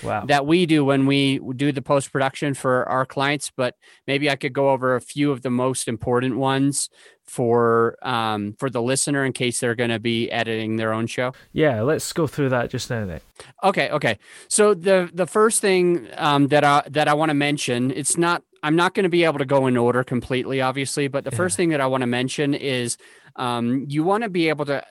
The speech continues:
Speaker 2: equalize the volumes. Uh, the, so your guest needs to be a certain volume and, and the, the host needs to be a certain volume. And the problem is that sometimes when we start to record, uh, one of the pers-,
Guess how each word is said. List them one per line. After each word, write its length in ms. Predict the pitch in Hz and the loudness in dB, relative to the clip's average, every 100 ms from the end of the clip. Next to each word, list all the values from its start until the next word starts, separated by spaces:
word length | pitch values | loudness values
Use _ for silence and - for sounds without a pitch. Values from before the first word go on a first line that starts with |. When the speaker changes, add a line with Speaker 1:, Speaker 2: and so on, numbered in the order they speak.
| _ | _
Speaker 2:
equalize 800 | 165 156 - 151 131 135 151 - - | -6 -6 -2 0 0 0 -2 -4 -6
the 140 | 127 | -6
volumes. 720 | 123 120 123 110 104 110 - - | -2 -2 -2 -2 -4 -6 -8 -8
Uh, 560 | 131 117 113 - - 127 | -6 -4 -4 -8 -14 -8
the, 300 | 143 139 135 | -4 -4 -4
so 180 | - 175 | -2 0
your 300 | 160 165 143 | 0 0 0
guest 440 | 156 196 214 - | 2 2 2 0
needs 240 | 175 175 - | 0 0 -2
to 80 | 165 | -2
be 180 | 160 | 0
a 80 | 160 | -2
certain 340 | - 175 135 147 | -2 -4 -2 -2
volume 440 | 156 156 156 139 | 0 0 0 0
and, 200 | 131 131 | 0 -2
and 220 | 139 131 | -2 -2
the, 220 | 131 131 - - - | -2 -6 -8 -12 -10
the 180 | 143 143 | -4 0
host 440 | 160 254 185 - | 4 4 4 -4
needs 300 | 143 135 117 | -2 -2 -2
to 60 | 117 | -4
be 140 | 127 | -4
a 40 | 113 | -4
certain 320 | 131 120 113 | -4 -6 -4
volume. 460 | 117 113 117 120 - - - - - | -4 -2 -2 -4 -8 -20 -20 -18 -4
And 200 | 175 185 | -2 0
the 60 | 175 | 0
problem 360 | 214 233 247 | 0 0 2
is 200 | 214 185 | 0 0
that 200 | 175 - | -2 -4
sometimes 680 | - 185 202 165 156 156 - | -2 -4 -2 -2 0 -2 -4
when 340 | 135 139 135 127 | -4 -2 0 -2
we 120 | 135 | -4
start 320 | - 147 139 | -2 -2 -2
to 100 | 147 | -4
record, 520 | 120 113 117 120 139 - _ _ _ - | -6 -6 -2 -2 -2 -8 _ _ _ -10
uh, 80 | 135 | -8
one 280 | 135 160 214 | -2 0 0
of 140 | 214 | -2
the 120 | 196 | -4
pers-, 360 | 156 165 156 | -4 -2 -4